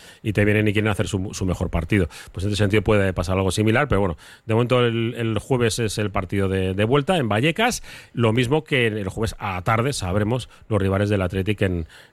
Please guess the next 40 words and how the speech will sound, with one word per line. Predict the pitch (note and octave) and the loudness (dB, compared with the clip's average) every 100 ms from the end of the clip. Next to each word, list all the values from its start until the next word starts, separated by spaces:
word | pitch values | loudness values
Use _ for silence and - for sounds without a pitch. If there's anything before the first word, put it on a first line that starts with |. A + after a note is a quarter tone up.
| - | -2
en | A2 | 0
la | G2 F2+ | 2 0
Champions. | F2 F2 A2 | -2 0 4
Yo | C#3+ F3+ - _ | 4 2 0 _
te | A#2 | 0
lo | |
digo | C3 | 2
de | G#2+ | 2
verdad, | A2+ | 0
yo | G#2+ | 0
ni | A2+ | 0
miro, | G#2 E2+ F#2+ | -2 -4 -6
¿eh? | C#3 - _ | -8 -14 _
Eh, | G2 F#2 F2+ F#2 F2+ F2+ | -8 -6 -4 -4 -4 -2
yo | G2 | 0
prefiero | G#2+ G2+ | 0 0
que | G2+ | 2
termine | G2 G#2+ G#2+ | 2 2 2
el | G2+ G2+ | 0 -2
calendario, | - G2 G2 A2 G2+ | 0 0 2 0 0
que | F#2 | -6
terminen | F#2 G2+ G#2 | -4 0 0
los | G2+ | 0
partidos | G#2 F#2 G#2 | -2 0 2
de | G2 | 2
hoy | G2+ | 2
y | |
mañana, | F#2 A#2+ E3 D3+ | 2 2 2 2
¿no? | E3 A#3 - - - - | 0 -2 -12 -20 -20 -4
Y | A#2+ | -4
que, | G2+ G#2+ G2+ G2 F#2+ F#2+ F#2+ F#2+ - | 0 2 2 0 0 0 -2 -4 -2
y | G#2+ | -2
que | F#2+ G#2 | 2 2
ya | A2 A2 G#2+ | 4 4 2
empecemos | G2+ G2 G#2 G2 G2 | 0 -2 -2 -2 0
a | |
mirar | F#2+ G2 | 0 0
a | F#2+ | 0
ver | F#2+ | 0
po-, | F2 G2+ F#2 | -2 0 0